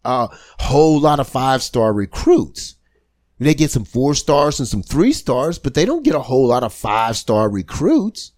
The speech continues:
So that's not gonna change anyway, regardless of who the coach is or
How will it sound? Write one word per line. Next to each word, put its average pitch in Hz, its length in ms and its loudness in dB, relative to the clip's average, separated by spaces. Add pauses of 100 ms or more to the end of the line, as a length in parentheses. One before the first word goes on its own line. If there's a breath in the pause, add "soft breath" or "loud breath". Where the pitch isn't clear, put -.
(640)
So 156 200 0
that's 147 260 0
not 240 220 0
gonna 135 120 0
change 131 480 0
anyway, 180 440 2
regardless 151 600 0
of 147 140 0
who 156 140 4
the 135 100 0
coach 254 400 0
is 131 260 2
or 117 320 -2